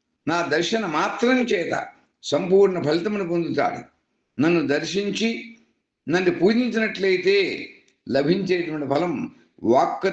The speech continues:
ద్వారా వర్ణించడానికి అలవి కాదు. అతడు నేను లింగరూపమున ప్రకటితుడనై పెరిగి పెద్దవాడనయ్యాను కనుక ఆ లింగము కారణంగా ఈ భూతలం లింగస్థానము అనేటువంటి పేరుతో ప్రసిద్ధమైంది.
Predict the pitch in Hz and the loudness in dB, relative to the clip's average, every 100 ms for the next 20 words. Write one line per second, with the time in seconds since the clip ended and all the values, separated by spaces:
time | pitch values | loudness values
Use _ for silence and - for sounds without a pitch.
0 | 151 156 160 156 147 131 135 185 190 180 | 0 0 2 2 0 0 -2 -2 -2 -2
1 | 160 156 147 123 - - _ - 110 151 | 0 -2 -2 -4 -6 -8 _ -4 0 0
2 | 165 165 185 196 180 - - _ _ _ | 2 2 2 2 -2 -8 -20 _ _ _
3 | - 160 190 196 190 185 160 - - _ | -4 -2 -2 0 0 0 -2 -4 -10 _
4 | _ - 160 196 220 214 202 196 180 - | _ -2 0 2 2 2 0 -2 -4 -2
5 | 147 160 185 175 185 190 196 - - - | -2 0 0 0 -2 -2 -4 -8 -16 -20
6 | _ _ 156 170 208 202 160 160 208 226 | _ _ -4 -2 -2 -2 -2 0 4 2
7 | 220 208 196 185 156 104 - 127 139 143 | 2 -2 -2 -2 -4 -6 -2 0 2 0
8 | 160 208 220 - - _ _ _ _ - | -2 -4 -6 -12 -20 _ _ _ _ -6
9 | 151 147 165 220 214 196 170 165 151 135 | -4 -2 -4 -4 -2 0 0 -2 -2 -2
10 | 120 135 - - - _ _ 147 190 143 | -2 -2 -4 -8 -14 _ _ 0 2 4
11 | 208 240 247 180 113 - _ 127 165 196 | 2 2 0 -2 -6 -12 _ -6 -2 -2
12 | 214 - 185 180 175 170 170 165 160 156 | -2 -4 -2 0 0 0 0 0 0 -2
13 | 143 143 139 151 156 147 143 139 131 139 | -2 -4 0 2 2 2 0 2 -2 -4
14 | 120 131 127 123 101 - | -6 -4 -4 -6 -8 -10